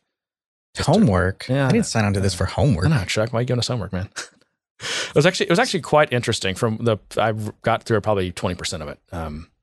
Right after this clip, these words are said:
Speaker 1: anyway, if anyone else is interested in doing some homework so they can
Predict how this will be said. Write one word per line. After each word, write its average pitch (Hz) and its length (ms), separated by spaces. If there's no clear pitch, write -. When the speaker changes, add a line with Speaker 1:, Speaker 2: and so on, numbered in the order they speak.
Speaker 1:
anyway, 87 300
if 113 140
anyone 117 320
else 131 180
is 107 120
interested 101 360
in 90 100
doing 104 280
some - 160
homework 95 320
so - 80
they 85 140
can 87 320